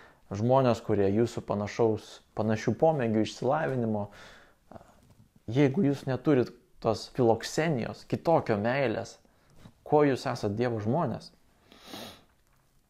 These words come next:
Bet "Mylėkite savo priešus,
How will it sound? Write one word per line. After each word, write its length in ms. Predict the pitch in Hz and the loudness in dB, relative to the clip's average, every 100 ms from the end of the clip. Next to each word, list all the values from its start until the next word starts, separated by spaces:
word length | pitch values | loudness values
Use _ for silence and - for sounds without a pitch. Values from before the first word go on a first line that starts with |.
| _ _ _ _ - | _ _ _ _ -4
Bet 380 | 120 143 143 - _ _ | 4 4 2 -12 _ _
"Mylėkite 680 | 120 120 123 165 180 180 175 | 2 6 6 4 0 -6 -6
savo 360 | - 156 151 151 | 0 2 4 2
priešus, 640 | 151 135 107 107 - | 2 -2 -2 -4 -8